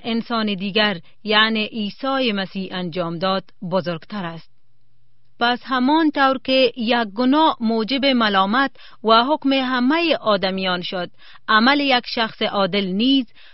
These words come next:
باعث براءت و زندگی همه می باشد. و چنان که بسیار در نتیجهٔ سرپیچی یک نفر گناهکار گشتند،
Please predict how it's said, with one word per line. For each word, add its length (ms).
باعث 560
براءت 720
و 140
زندگی 600
همه 360
می 140
باشد. 400
و 220
چنان 400
که 300
بسیار 520
در 120
نتیجهٔ 600
سرپیچی 960
یک 420
نفر 400
گناهکار 640
گشتند، 500